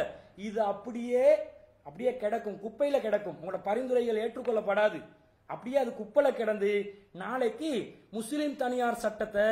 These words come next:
மேலே நாடுகள் தீர்மானிக்கின்ற ஒரு நிலைக்கு நாங்கள் தள்ளப்படுவோம். அப்ப அகில இலங்கை ஜமியத்துல் உலமாவா இருந்தாலும் சரி, முஸ்லிம் பாராளுமன்ற உறுப்பினர்களாக இருந்தாலும் சரி,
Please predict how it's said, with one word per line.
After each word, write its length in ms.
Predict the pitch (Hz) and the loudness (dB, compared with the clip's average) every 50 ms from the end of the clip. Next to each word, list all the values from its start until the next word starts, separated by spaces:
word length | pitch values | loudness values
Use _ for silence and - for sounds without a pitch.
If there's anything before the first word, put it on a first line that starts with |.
| 226 220 220 - - - - _ _ - | 4 2 0 -4 -12 -20 -20 _ _ -10
மேலே 420 | 160 190 226 254 277 277 277 269 269 262 | -6 0 2 2 4 8 8 8 8 8
நாடுகள் 500 | 247 240 233 240 226 233 220 226 220 220 | 4 2 2 2 2 2 2 2 -2 -2
தீர்மானிக்கின்ற 720 | 220 220 233 226 233 220 220 220 220 214 214 214 214 208 202 | -4 -6 -4 -4 -4 -2 -2 -2 -2 -2 -4 -6 -6 -4 -2
ஒரு 120 | 202 196 190 | -4 -4 -2
நிலைக்கு 360 | 190 202 214 226 233 - 294 | -4 -2 -2 -2 -2 -2 -4
நாங்கள் 320 | 277 254 233 214 202 196 202 | -2 -2 0 0 0 0 0
தள்ளப்படுவோம். 760 | 196 208 214 208 208 190 175 170 165 170 175 175 180 165 - - - - - - _ _ _ _ _ _ - | 0 2 2 2 0 -2 -6 -4 -2 -2 0 0 0 -2 -4 -6 -16 -20 -20 -20 _ _ _ _ _ _ -6
அப்ப 120 | 190 - 214 | -2 0 0
அகில 320 | 190 196 196 262 285 294 285 | 0 0 0 6 8 8 8
இலங்கை 300 | 285 277 269 262 262 262 | 8 6 2 2 0 0
ஜமியத்துல் 500 | 208 214 220 240 277 294 294 - 269 254 247 | 2 0 0 0 2 -2 -2 -2 -2 -2 -2
உலமாவா 340 | 254 247 240 240 233 226 220 | -2 -2 0 2 2 4 4
இருந்தாலும் 380 | 208 202 202 196 202 190 - | 2 2 0 -2 -2 -4 -4
சரி, 180 | - 190 190 165 - - - - - _ _ _ - 190 | -6 -6 -6 -6 -10 -12 -20 -20 -20 _ _ _ -8 -8
முஸ்லிம் 380 | 208 202 - 269 294 285 269 - | -8 -8 -6 -6 -6 -6 -6 -4
பாராளுமன்ற 720 | - 226 214 240 277 294 285 294 285 285 269 277 269 269 269 254 | -4 -2 2 4 4 4 6 4 4 2 0 -2 0 2 2 2
உறுப்பினர்களாக 640 | 240 262 254 262 269 262 262 254 254 254 247 226 226 | 2 0 -2 -4 -4 -2 0 2 4 4 4 2 2
இருந்தாலும் 360 | 226 220 220 220 220 214 214 | 2 2 2 2 2 0 -4
சரி, 180 | 214 220 220 196 | -4 -4 -4 -4